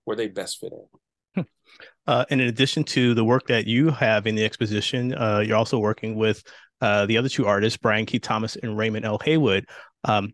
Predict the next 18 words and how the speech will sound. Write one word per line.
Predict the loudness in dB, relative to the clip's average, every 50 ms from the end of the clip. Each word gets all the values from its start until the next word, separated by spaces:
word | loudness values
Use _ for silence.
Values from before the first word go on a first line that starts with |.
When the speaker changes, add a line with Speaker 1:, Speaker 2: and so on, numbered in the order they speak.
| _ 0
Speaker 2:
tell | 0 4
me | 4 6
about | 6 4 4 4
their | 2 0
contributions | 2 2 0 0 0 0 -4 -2 0 0 0 0 0 -2 -2 -2 -2 -4 -2
and, | 0 0 2 2 0 0 0
uh, | 0 0 2 2 2
what | 4 2 2 2
they, | 0 -2
quote | 0 2 0 0
unquote, | 0 0 -2 -2 0
brought | 2 2 2 2
to | -2 -6
the | -6 -6
table | -2 0 0 0 2 0 -2 -2 -4 -8 -8 -8
in | -6 -6
this | -6 -6 -8
exhibit. | -6 -4 -4 -4 -4 -4 -8